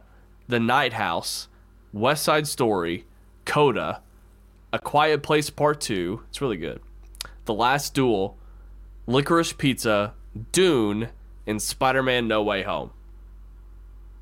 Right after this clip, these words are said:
Terrible year for movies. Now, here's what's great about twenty twenty-two.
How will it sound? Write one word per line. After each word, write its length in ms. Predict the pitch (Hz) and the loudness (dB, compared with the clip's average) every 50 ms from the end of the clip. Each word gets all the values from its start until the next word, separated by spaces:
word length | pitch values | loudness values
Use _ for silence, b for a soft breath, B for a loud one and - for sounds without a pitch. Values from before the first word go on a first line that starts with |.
| - - - - - - - - - - - - - - - - - - - - - - - - - - - - - - - B B B B B B B B B B B B B B B B B B B B B B B - - - - - - B B B B B B B B B B - - | -20 -20 -20 -20 -20 -20 -20 -20 -20 -20 -20 -20 -20 -20 -20 -20 -20 -20 -20 -20 -20 -20 -20 -20 -20 -20 -20 -20 -20 -20 -20 B B B B B B B B B B B B B B B B B B B B B B B -20 -20 -20 -20 -20 -20 B B B B B B B B B B -12 -8
Terrible 960 | - - - - - 151 156 143 131 110 101 104 98 98 - - - 185 240 - - - - - - | -6 -4 -2 2 4 4 6 6 4 4 0 -2 -4 -6 -8 -10 -10 -12 -12 -12 -12 -14 -14 -10 -6
year 260 | - 127 113 110 107 | -2 0 0 0 0
for 140 | 104 - 107 | 0 -2 -6
movies. 480 | 95 90 80 67 50 - - - - - - | -6 -6 -6 -8 -8 -10 -12 -12 -12 -10 -8
Now, 500 | - 120 127 127 120 104 80 62 55 - b b b b b b b b b b b b b - - - - | -4 -2 -2 0 0 0 -2 -4 -8 -10 b b b b b b b b b b b b b -14 -14 -14 -8
here's 260 | - - 175 196 202 | -2 2 2 2 4
what's 140 | 196 180 - | 2 0 0
great 180 | - 180 170 165 | 0 0 2 2
about 200 | 160 147 135 - | 4 2 2 2
twenty 240 | - 147 131 123 113 | 0 0 0 0 0
twenty-two. 500 | - 120 110 104 101 - - 67 - | -2 -2 -4 -4 -4 -6 -8 -10 -10